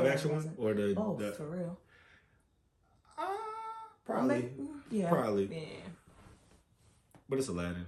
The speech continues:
Speaker 2: Yeah,
Speaker 1: You
Speaker 2: you're
Speaker 1: know what I
Speaker 2: right.
Speaker 1: mean? It ain't,
Speaker 2: Like,
Speaker 1: it ain't
Speaker 2: how, where, which way can you really go with Aladdin?
Speaker 1: Yo, I don't know. They
Speaker 2: Right.
Speaker 1: created that, they created that storyline.
Speaker 2: <laughs> Exactly.
Speaker 1: I'm,
Speaker 2: That's
Speaker 1: I
Speaker 2: what
Speaker 1: was
Speaker 2: I'm
Speaker 1: just
Speaker 2: saying.
Speaker 1: here to
Speaker 2: The
Speaker 1: watch it.
Speaker 2: storyline should have been better, but, I mean, whatever.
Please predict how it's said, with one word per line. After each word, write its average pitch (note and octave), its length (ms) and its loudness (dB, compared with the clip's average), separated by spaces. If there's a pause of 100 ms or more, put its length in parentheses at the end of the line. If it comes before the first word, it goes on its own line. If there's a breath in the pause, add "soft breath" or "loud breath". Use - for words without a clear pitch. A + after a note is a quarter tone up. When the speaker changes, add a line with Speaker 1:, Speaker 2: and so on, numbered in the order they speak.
Speaker 2:
Yeah, D#2+ 120 -8
Speaker 1:
You - 80 -6
Speaker 2:
you're G2+ 60 -4
Speaker 1:
know F#2+ 40 -4
what - 0 -
I F#2+ 60 -4
Speaker 2:
right. G2 60 -4
Speaker 1:
mean? G2 140 -2
It G2+ 40 -2 (160)
ain't, G#2 80 0
Speaker 2:
Like, G#2 100 0
Speaker 1:
it A2 60 0
ain't G#2 100 4
Speaker 2:
how, F#3 100 2
where, G3 180 0
which G3 220 -2
way D#3 120 -2
can D3+ 160 -10
you C#3+ 160 -10
really C#3+ 160 -10
go C#3+ 160 -8
with C#3+ 100 -10
Aladdin? D3 380 -10
Speaker 1:
Yo, D3 360 12 (300)
I D#3 140 10
don't G#2 180 2
know. F#2+ 140 -4 (120)
They A#2 140 2
Speaker 2:
Right. - 100 2
Speaker 1:
created G#2+ 360 6
that, A2 180 2
they C3 140 8
created G#2+ 340 2
that G2+ 140 2
storyline. G2 340 0
Speaker 2:
<laughs> G2 100 2
Exactly. G2 140 2
Speaker 1:
I'm, A2+ 160 2
Speaker 2:
That's - 100 -2
Speaker 1:
I - 40 2
Speaker 2:
what - 20 4
Speaker 1:
was - 80 4
Speaker 2:
I'm - 120 4
Speaker 1:
just G3+ 120 0
Speaker 2:
saying. G3+ 120 4
Speaker 1:
here G3+ 40 8
to G3 60 6
Speaker 2:
The F#3+ 60 4
Speaker 1:
watch G3 100 6
it. A#3+ 80 8 (100)
Speaker 2:
storyline G#3+ 200 4
should G3+ 100 -2
have F3+ 80 -2
been F3 100 -2
better, D#3+ 240 0
but, D3+ 240 -6
I G#3+ 40 -6
mean, E3 220 -4
whatever. C#3 360 -8